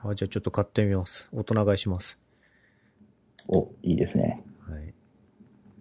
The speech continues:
Speaker 1: デスノート。皆さん十二巻で買えるらしいので、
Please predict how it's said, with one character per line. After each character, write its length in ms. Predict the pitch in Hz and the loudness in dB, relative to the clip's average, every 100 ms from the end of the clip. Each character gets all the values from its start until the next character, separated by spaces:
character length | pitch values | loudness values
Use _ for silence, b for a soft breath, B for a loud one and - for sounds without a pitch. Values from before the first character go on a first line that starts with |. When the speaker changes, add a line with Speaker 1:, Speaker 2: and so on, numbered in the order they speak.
| - | -14
Speaker 1:
デ 200 | 107 98 | -6 -6
ス 220 | - - | -6 -2
ノ 260 | 107 101 92 | 0 2 0
ー 20 | - | -4
ト。 180 | 87 - _ _ _ _ - _ _ | -6 -6 _ _ _ _ -20 _ _
皆 160 | 104 95 | 0 0
さ 140 | 101 | 0
ん 60 | 98 | 0
十 120 | 104 | 2
二 120 | 104 | 2
巻 180 | 104 95 | 2 2
で 80 | 90 | 0
買 200 | - 95 | 2 2
え 20 | |
る 100 | 95 | 4
ら 140 | 95 92 | 2 0
し 160 | - | 0
い 40 | 90 | -2
の 120 | 82 | -2
で、 160 | 87 | -6